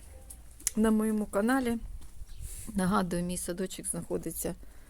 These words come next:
в Херсоні. Вийшла, треба займатися газончиком.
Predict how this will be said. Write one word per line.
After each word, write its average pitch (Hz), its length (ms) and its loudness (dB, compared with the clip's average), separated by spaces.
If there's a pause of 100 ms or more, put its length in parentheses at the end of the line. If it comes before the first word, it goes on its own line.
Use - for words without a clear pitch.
(400)
в - 60 -16
Херсоні. 269 680 4 (1700)
Вийшла, 226 540 4 (420)
треба 254 340 4
займатися 202 840 0 (580)
газончиком. 175 800 2